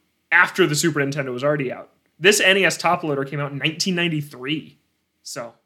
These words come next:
yeah, it's, it's weird. Or, or a year before. Same time in Japan. Something like that. You know, it was the same time as the Super Nintendo.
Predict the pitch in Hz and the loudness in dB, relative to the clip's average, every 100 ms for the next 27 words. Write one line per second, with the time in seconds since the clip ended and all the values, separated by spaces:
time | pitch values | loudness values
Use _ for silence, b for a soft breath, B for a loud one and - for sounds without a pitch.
0 | _ 123 117 _ 139 - - - 143 - | _ -20 _ _ -20 -20 -20 -20 -20 -20
1 | 113 - 196 208 202 190 185 156 147 120 | -20 4 6 8 6 6 4 2 -8 -12
2 | 113 - 247 220 208 160 143 135 - - | -14 -2 0 2 0 0 -4 -10 -18 -18
3 | 208 131 117 113 _ _ _ _ _ - | -16 -16 -20 -20 _ _ _ _ _ -8
4 | 175 131 101 196 185 151 139 139 123 117 | -4 -2 6 6 6 2 2 0 -8 -8
5 | - - - 117 - - | -12 -16 -18 -20 -20 -20